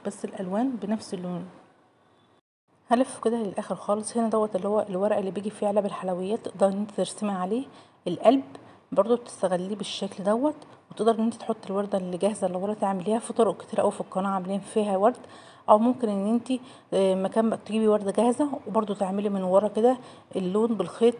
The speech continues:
بنفس اللون بتاع الخيط بتاع الوردة. هبتدي هنا كده إن أنا هجيب ده ال-، برضو الخيط اللي كان متعلق فيه التيكت، أنا ما رميتهوش لأن شكله حلو،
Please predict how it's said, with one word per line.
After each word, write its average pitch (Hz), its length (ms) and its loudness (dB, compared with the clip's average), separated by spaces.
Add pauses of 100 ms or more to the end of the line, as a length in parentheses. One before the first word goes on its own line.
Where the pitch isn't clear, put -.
بنفس 196 360 -2
اللون 202 360 2 (380)
بتاع 208 280 4
الخيط 220 360 0 (600)
بتاع 214 200 4
الوردة. 185 360 4 (580)
هبتدي 254 320 0
هنا 254 80 6
كده 247 120 2
إن 240 80 4
أنا 226 160 2
هجيب 196 300 -4
ده 220 120 8
ال-، 196 180 2
برضو 214 440 4
الخيط 185 460 -2
اللي 202 120 -4
كان 214 140 -2
متعلق 208 440 0
فيه - 160 -8
التيكت، - 520 -4
أنا 226 160 2
ما 208 80 2
رميتهوش 196 460 0
لأن 202 160 -2
شكله 202 280 -4
حلو، 220 240 -4